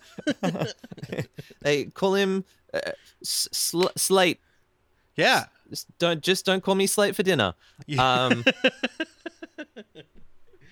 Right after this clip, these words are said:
Speaker 1: Yeah, they call him, uh, Lights Camera Maction.
Speaker 2: ah, it's really good. It was right there the whole time.
Speaker 1: <laughs>
Speaker 2: This
Speaker 1: I
Speaker 2: is
Speaker 1: don't know
Speaker 2: the
Speaker 1: if,
Speaker 2: Bachelor
Speaker 1: yes, you're very
Speaker 2: of
Speaker 1: generous.
Speaker 2: Hearts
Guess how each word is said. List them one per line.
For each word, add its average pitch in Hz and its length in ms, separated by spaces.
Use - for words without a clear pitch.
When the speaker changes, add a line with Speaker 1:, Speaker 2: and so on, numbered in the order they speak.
Speaker 1:
Yeah, 233 200
they 196 120
call 285 280
him, 285 400
uh, 196 920
Lights 214 300
Camera 226 680
Maction. 117 1300
Speaker 2:
ah, 95 200
it's - 160
really 120 180
good. 113 180
It 92 60
was 113 140
right 135 200
there 113 160
the 101 100
whole 101 140
time. 95 300
Speaker 1:
<laughs> - 180
Speaker 2:
This 135 180
Speaker 1:
I - 20
Speaker 2:
is 156 100
Speaker 1:
don't - 100
know 139 180
Speaker 2:
the 131 40
Speaker 1:
if, 117 80
Speaker 2:
Bachelor 131 580
Speaker 1:
yes, - 20
you're 240 140
very 233 220
Speaker 2:
of 127 100
Speaker 1:
generous. 143 180
Speaker 2:
Hearts 120 420